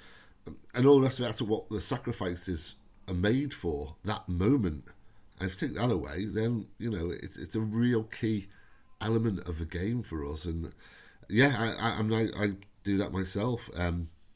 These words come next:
I remember watching a game at home, uh, not a City game, but another game at home recently. And whichever team it was I wanted to win, for whatever reason, they scored. And I was stony-faced because there was a challenge involved.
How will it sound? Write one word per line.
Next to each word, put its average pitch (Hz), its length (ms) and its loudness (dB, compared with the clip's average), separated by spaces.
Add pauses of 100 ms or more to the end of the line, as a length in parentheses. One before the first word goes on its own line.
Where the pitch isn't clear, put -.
(140)
I 101 140 -2
remember 104 260 4
watching 90 300 -2
a 90 40 0
game 95 220 2
at 87 80 -8
home, 101 360 2 (500)
uh, 87 180 0
not 95 220 0
a - 40 -10
City - 220 -6
game, 82 300 -4
but 85 100 -4
another 87 180 -4
game 82 280 -2
at - 60 -10
home 92 280 0
recently. 80 480 -4 (380)
And 90 120 -2
whichever 92 280 2
team 85 260 -2
it 80 80 -8
was 76 160 -6
I 85 60 -2
wanted 82 240 -4
to - 80 -6
win, 78 380 -4 (100)
for 80 80 -8
whatever 80 260 -6
reason, 76 480 -6 (280)
they 76 80 -6
scored. 80 520 -4 (560)
And 85 320 -2 (400)
I 98 60 0
was 95 120 -2
stony-faced 92 760 -2
because 80 380 -4 (240)
there 90 160 0
was 82 540 -2 (200)
a 90 60 -2
challenge 95 580 0
involved. 78 640 -4